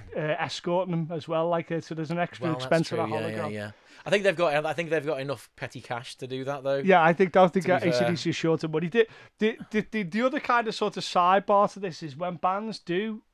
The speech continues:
Speaker 1: switch out various members, can they carry on? So we're saying A C D C,
Speaker 2: Yeah.
Speaker 1: potentially now it's just, it's almost like a, it's a, a it's, it's almost like it's a tribute act, 'cause it's only
Speaker 2: Yeah.
Speaker 1: really what Angus is a,
Speaker 2: Well,
Speaker 1: a Cliff are the only sort of real original
Speaker 2: well, yeah,
Speaker 1: members.
Speaker 2: they are.
Speaker 1: And
Speaker 2: You,
Speaker 1: Paul
Speaker 2: you
Speaker 1: Malcolm.
Speaker 2: have, you have missed out on someone. The singer
Speaker 1: Oh.
Speaker 2: from The Answer,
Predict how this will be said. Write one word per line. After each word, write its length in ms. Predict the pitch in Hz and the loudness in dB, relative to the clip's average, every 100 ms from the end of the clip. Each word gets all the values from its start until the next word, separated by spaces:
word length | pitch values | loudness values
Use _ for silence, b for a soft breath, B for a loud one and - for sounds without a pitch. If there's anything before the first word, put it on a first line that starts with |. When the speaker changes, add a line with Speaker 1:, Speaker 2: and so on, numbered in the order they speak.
| _ _ | _ _
Speaker 1:
switch 400 | - - 180 - | -10 -4 -4 -2
out 240 | 170 196 | -2 -2
various 420 | 165 180 165 156 - | -2 -2 0 -4 -4
members, 520 | 151 175 202 202 - b b - | -6 -2 -4 -4 -12 b b -8
can 320 | 185 185 208 | -2 -2 -2
they 140 | 220 | -6
carry 280 | 220 196 202 | -6 -6 -2
on? 100 | 196 | -2
So 120 | 170 202 | -4 0
we're 140 | 262 | 0
saying 220 | - 208 | 0 0
A 120 | 220 | 0
C 140 | 180 196 | 0 -2
D 160 | 180 | -2
C, 260 | 151 175 165 B 95 | -2 -4 -6 B -16
Speaker 2:
Yeah. 120 | 92 | -14
Speaker 1:
potentially 500 | - - 240 226 220 | -8 2 2 2 0
now 200 | 196 180 | 4 6
it's 160 | 180 - | 4 0
just, 260 | 180 151 208 - | -6 -4 -4 -4
it's 180 | - | -2
almost 320 | 190 185 180 190 | 0 2 0 -2
like 200 | 160 156 | -4 -4
a, 200 | 160 170 | -6 -6
it's 220 | 135 - | -10 -4
a, 180 | 147 165 160 | -4 -2 -4
a 240 | 147 135 b b b - | -4 -6 b b b -10
it's, 220 | 156 - | -8 -2
it's 180 | 196 175 | -2 2
almost 280 | 220 214 - | 4 4 2
like 140 | 165 | -2
it's 120 | 139 - | -2 -14
a 40 | |
tribute 420 | - 165 151 151 | -8 -8 -6 -6
act, 180 | 156 - | -6 -6
'cause 120 | 170 | -12
it's 140 | 165 226 | -8 -2
only 160 | 240 254 | 0 2
Speaker 2:
Yeah. 60 | |
Speaker 1:
really 240 | 202 170 156 | 0 0 -2
what 240 | 160 135 b b - | -2 -2 b b -6
Angus 400 | 185 240 254 240 | -4 -2 -2 -2
is 140 | 190 | -2
a, 80 | 202 | 0
Speaker 2:
Well, 140 | 196 - | 0 -2
Speaker 1:
a 60 | 190 | -8
Cliff 440 | - 208 240 - | -2 2 2 0
are 40 | 196 | -2
the 160 | 185 | 0
only 180 | 185 185 | 2 0
sort 180 | - 165 | -2 -2
of 120 | 165 | 0
real 400 | 170 185 214 208 | 2 4 4 2
original 540 | 180 175 160 180 170 160 | 2 0 0 0 0 -2
Speaker 2:
well, 180 | 180 - | -2 2
yeah, 60 | 208 | 4
Speaker 1:
members. 20 | |
Speaker 2:
they 100 | 208 | 6
are. 60 | 240 | 4
Speaker 1:
And 100 | 156 | 6
Speaker 2:
You, 80 | 208 | 4
Speaker 1:
Paul 120 | 196 | 6
Speaker 2:
you 80 | 196 | 6
Speaker 1:
Malcolm. 280 | 233 226 190 | 6 4 4
Speaker 2:
have, 80 | 196 | 2
you 120 | 170 | 2
have 180 | 190 165 | 2 0
missed 200 | 170 - | -2 -2
out 160 | 165 | -2
on 100 | 165 | -2
someone. 240 | 151 156 120 | -4 -6 -6
The 100 | 131 | -6
singer 200 | 170 170 | 0 2
Speaker 1:
Oh. 80 | 147 | 2
Speaker 2:
from 140 | 143 | 0
The 120 | 143 | -2
Answer, 380 | 143 170 - 98 | -2 -4 -10 -10